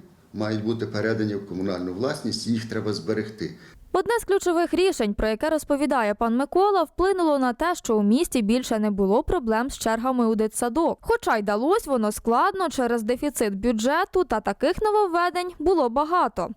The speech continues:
Speaker 2: І хоча всі розповідають про Шуліпу лише добрі, позитивні історії, ми знайшли відео, яке з огляду на сучасні події викликає питання. Проте тоді Росія була невід'ємною частиною економіки і політики України, тому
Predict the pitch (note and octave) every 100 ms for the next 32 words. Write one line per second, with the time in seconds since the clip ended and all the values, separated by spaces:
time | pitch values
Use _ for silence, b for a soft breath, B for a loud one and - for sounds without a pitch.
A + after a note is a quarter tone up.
0 | - F#4 A4+ A4 A4 - G4 B3 G#3+ G#3+
1 | G3+ G#3+ D#4 D4 A3+ A#3 A#3 B3+ B3+ D4+
2 | A#3 A3+ A3+ A#3+ A3 D#4 F#4 A3 G3 G3
3 | A#3 C4+ D4 C4+ G#3 G#3 G#3+ - E4+ G4
4 | E4 B3+ - F#4+ G#4+ E4+ C#4+ - B3 A3+
5 | F4 D4+ B3 G3+ G3+ A#3 A3 F4 F#4 E4
6 | C4 C4 C4 C#4+ - G#3+ - A#3 C#4 B3+
7 | F4 F#4 C4 A#3+ A#3+ C4+ C4 B3 C4 -
8 | F#4 D4+ G3+ - - G#3+ G#3+ G#3 A#3 C4
9 | G4 E4+ C4 - E4 C#4+ C4 C4+ B3 C4
10 | C4+ A3 B3+ F#4 G4 C4+ A3 G#3+ B3 D4
11 | C4 A3+ G#3+ G#3+ G#3 A#3+ C#4 A#3+ A#3 C4
12 | B3 G#3 G#3+ A3 A3+ C4 C4+ E4 A#3+ F#3
13 | - F#4+ G4+